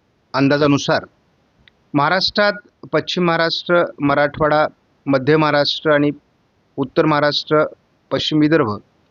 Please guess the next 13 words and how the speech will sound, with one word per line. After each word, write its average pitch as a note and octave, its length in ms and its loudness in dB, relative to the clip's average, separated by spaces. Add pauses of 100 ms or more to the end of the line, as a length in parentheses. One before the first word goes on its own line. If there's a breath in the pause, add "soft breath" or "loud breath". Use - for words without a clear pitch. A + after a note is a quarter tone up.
(320)
या E3 200 4
भागात B2 340 0 (1400)
अतिवृष्टीचे F3+ 640 2
संकेत D3+ 420 2 (180)
दिले B2 220 2
आहेत. - 480 -6 (1000)
मात्र F3+ 280 2 (120)
जूनमध्ये G3 440 6
पावसाची E3 360 4
परिस्थिती D#3 400 2
काय D3+ 240 2
असू C3+ 220 0
शकते B2 460 -4